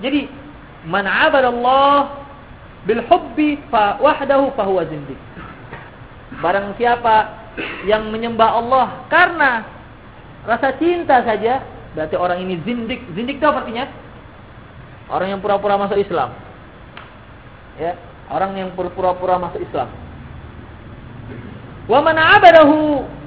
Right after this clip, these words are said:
wa man 'abbada, wa man 'abadahu bil khaufi wahdahu fa huwa haruri." Barang siapa yang menyembah Allah hanya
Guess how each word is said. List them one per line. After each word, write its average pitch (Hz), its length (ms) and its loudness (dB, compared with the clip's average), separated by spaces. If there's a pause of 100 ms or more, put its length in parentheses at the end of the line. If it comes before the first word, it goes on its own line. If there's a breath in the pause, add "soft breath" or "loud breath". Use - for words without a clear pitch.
(160)
wa 254 160 0
man 302 160 2
'abbada, 302 480 6
wa 285 160 2
man 294 160 0
'abadahu 294 640 6
bil 277 240 2
khaufi 339 400 4
wahdahu 269 560 4
fa 214 160 6
huwa 220 320 6
haruri." 196 400 -4 (1120)
Barang 262 400 4
siapa 302 560 4 (320)
yang 302 240 4
menyembah 302 480 2
Allah 311 320 2 (240)
hanya 349 560 4